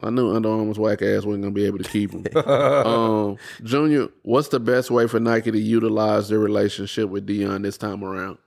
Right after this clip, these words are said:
Speaker 2: I, I th-, I'll go back to what you just said.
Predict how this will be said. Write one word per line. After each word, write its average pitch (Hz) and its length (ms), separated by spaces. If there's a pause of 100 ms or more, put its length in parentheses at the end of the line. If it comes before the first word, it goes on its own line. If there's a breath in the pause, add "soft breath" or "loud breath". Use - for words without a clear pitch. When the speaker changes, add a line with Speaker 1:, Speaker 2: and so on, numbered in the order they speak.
(880 soft breath)
Speaker 2:
I, 95 100 (100)
I 107 100
th-, 139 220
I'll 131 120
go 143 100
back 139 180
to 139 60
what 127 140
you 139 80
just 127 160
said. 131 240